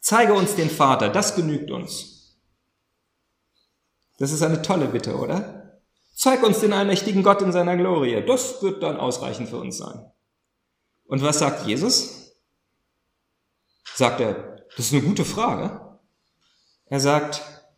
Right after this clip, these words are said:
„Schon so lange bin ich bei euch und du hast mich nicht erkannt, Philippus?“ „Wer mich gesehen hat, hat den Vater gesehen.“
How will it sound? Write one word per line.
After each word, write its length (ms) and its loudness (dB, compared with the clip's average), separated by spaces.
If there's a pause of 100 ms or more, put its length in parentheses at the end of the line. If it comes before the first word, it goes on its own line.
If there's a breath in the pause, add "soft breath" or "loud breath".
(280)
„Schon 440 2
so 320 4
lange 320 4
bin 180 2
ich 180 -2
bei 200 0
euch 560 -6
und 160 -2
du 120 0
hast 220 -2
mich 220 -4
nicht 200 -2
erkannt, 420 -4
Philippus?“ 680 -6 (840)
„Wer 200 4
mich 320 4
gesehen 420 2
hat, 240 -6
hat 140 -4
den 100 -4
Vater 380 -2
gesehen.“ 500 -6